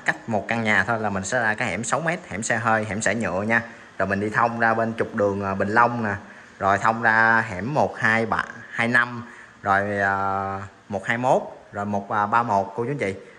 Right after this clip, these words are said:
Đều mình tho-, đều thông ra bên, à, trục đường, à, Lê Thúc Hoạch hết ha. Ở đây thì gần ngay chỗ chợ đó là chợ Tân Hương nè, rồi gần trường học nè. Nói chung là ở đây thì rất là thuận tiện ha. Và cái trục đường Lê Thúc Hoạch cũng là cái khu ăn uống ở đó nha cô chú chị ha.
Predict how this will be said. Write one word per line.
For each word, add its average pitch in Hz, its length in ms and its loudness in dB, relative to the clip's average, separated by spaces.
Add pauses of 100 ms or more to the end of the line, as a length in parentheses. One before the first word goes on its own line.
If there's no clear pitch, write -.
(140)
Đều 104 180 4
mình 101 160 -2
tho-, 113 220 0
đều 104 200 4
thông 120 260 -2
ra 117 180 0
bên, 120 220 0
à, 120 140 0
trục 113 220 -6
đường, 104 240 2
à, 98 180 -2
Lê 120 200 4
Thúc 156 180 -4
Hoạch - 180 -2
hết 151 160 2
ha. 127 140 4 (340)
Ở 107 100 4
đây 120 200 6
thì 110 60 -2
gần 104 200 0
ngay 113 160 0
chỗ 113 100 -2
chợ 92 320 0
đó 131 100 -2
là 120 100 0
chợ 92 180 -2
Tân 113 160 -4
Hương 120 220 0
nè, 101 120 2 (400)
rồi 101 160 4
gần 101 220 0
trường 107 180 0
học 101 260 0
nè. 104 100 2 (360)
Nói 139 80 -2
chung 123 220 0
là 104 140 2
ở 113 80 0
đây 123 140 2
thì 107 340 -2
rất 147 200 -2
là 123 60 -2
thuận 98 180 -6
tiện 98 220 -2
ha. 123 160 2 (540)
Và 104 140 4
cái 147 120 2
trục - 160 -2
đường 110 180 4
Lê 120 100 6
Thúc 151 180 0
Hoạch 104 220 2
cũng 104 160 -4
là 127 100 0
cái 131 120 -4
khu 127 180 0
ăn 117 160 0
uống 135 200 2
ở 135 100 2
đó 131 140 0
nha 175 160 -6
cô 120 60 -6
chú 131 160 -4
chị 101 80 0
ha. 113 180 2